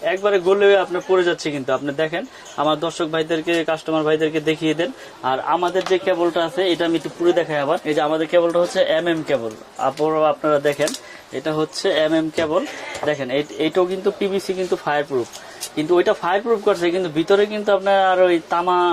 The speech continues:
আপনার ই করতে পারে নাই। এই যে দেখেন, ফায়ারপ্রুফ, কিন্তু এটা তামাটা হচ্ছে, দেখেন, তামাটা আমি ধরে রাখি।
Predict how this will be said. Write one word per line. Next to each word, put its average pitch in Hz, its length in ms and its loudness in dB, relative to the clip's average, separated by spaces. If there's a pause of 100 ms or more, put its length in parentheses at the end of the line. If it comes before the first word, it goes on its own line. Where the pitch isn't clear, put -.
(140)
আপনার 156 360 0
ই 165 240 -8
করতে 151 220 -4
পারে 120 200 0
নাই। 110 140 -6 (1200)
এই 131 80 -6
যে 131 100 -2
দেখেন, 117 220 -8 (560)
ফায়ারপ্রুফ, 147 380 -4 (100)
কিন্তু 156 260 0
এটা 160 280 -2
তামাটা 165 340 0
হচ্ছে, 165 260 -6
দেখেন, 147 240 -2 (440)
তামাটা 151 280 0
আমি 147 120 -4
ধরে 135 220 -2
রাখি। 151 320 -4